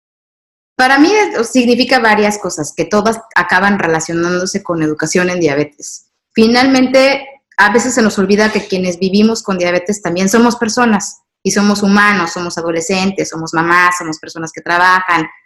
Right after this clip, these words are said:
somos amigos de perritos, o sea, somos muchísimas cosas además de personas con diabetes. Entonces,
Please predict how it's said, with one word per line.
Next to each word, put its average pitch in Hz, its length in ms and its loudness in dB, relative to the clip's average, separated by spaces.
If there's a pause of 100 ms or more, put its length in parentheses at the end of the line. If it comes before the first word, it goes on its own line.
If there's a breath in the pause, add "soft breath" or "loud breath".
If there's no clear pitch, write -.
(120)
somos 196 480 2 (200 loud breath)
amigos 226 320 4
de 226 80 4
perritos, 220 580 2
o - 80 -6
sea, 185 200 -4
somos 254 280 0
muchísimas 226 500 -2
cosas 226 280 -8
además 170 300 -4
de 190 80 -6
personas 165 380 -8
con 156 160 -6
diabetes. 165 420 -4
Entonces, 196 520 -6